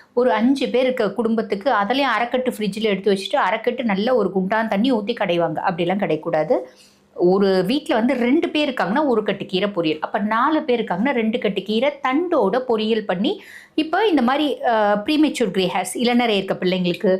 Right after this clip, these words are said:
உங்களுக்கு எந்த ஏஜ் ஆனா இருக்கட்டும்ங்க, நல்ல ஒரு பெரிய கப் அளவுக்கு பொரியல். ஒருத்தவங்களுக்கு வந்து பாத்தீங்கன்னா, ஒரு ரெண்டு பேர் இருக்காங்கன்னா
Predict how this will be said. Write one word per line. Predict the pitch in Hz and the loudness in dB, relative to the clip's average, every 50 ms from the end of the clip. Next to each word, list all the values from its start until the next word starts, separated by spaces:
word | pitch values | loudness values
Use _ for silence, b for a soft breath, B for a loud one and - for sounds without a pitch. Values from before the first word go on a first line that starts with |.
| B B B B B B | B B B B B B
உங்களுக்கு | - 196 196 202 214 202 202 190 | 0 2 2 2 2 2 0 2
எந்த | 185 202 233 262 | 2 2 2 2
ஏஜ் | 240 240 247 247 247 247 | 2 2 0 0 0 0
ஆனா | 226 226 269 285 | 0 2 0 0
இருக்கட்டும்ங்க, | 269 254 262 254 247 220 208 202 202 202 B B B B _ - | 0 -2 -2 -2 -2 0 0 0 -2 -4 B B B B _ -2
நல்ல | 202 208 208 233 269 262 | 0 0 2 2 2 2
ஒரு | 233 214 202 | 2 0 0
பெரிய | 196 - 220 247 269 294 294 - 269 | 0 -2 0 0 0 0 0 -2 -4
கப் | 220 226 - | -4 -4 -2
அளவுக்கு | 233 202 185 190 190 196 254 220 - 185 | -2 0 0 0 0 -2 -2 -2 0 0
பொரியல். | 185 - 156 - - 202 202 | 0 0 -2 -4 -2 0 0
ஒருத்தவங்களுக்கு | 208 - 302 311 311 - 330 262 240 226 202 | 2 2 0 0 0 0 0 0 0 0 0
வந்து | - 190 185 247 | 0 0 0 0
பாத்தீங்கன்னா, | 254 240 196 202 - 180 170 170 170 196 277 392 - B B B B B | 0 -2 -2 -4 -6 -6 -4 -2 -2 -2 -2 -4 -6 B B B B B
ஒரு | - - 208 208 226 233 220 | -4 0 0 2 2 2 2
ரெண்டு | 202 208 247 247 294 | 2 2 0 0 0
பேர் | 294 311 330 330 320 | 0 0 -2 0 0
இருக்காங்கன்னா | 320 262 233 240 277 359 | 0 0 0 2 0 0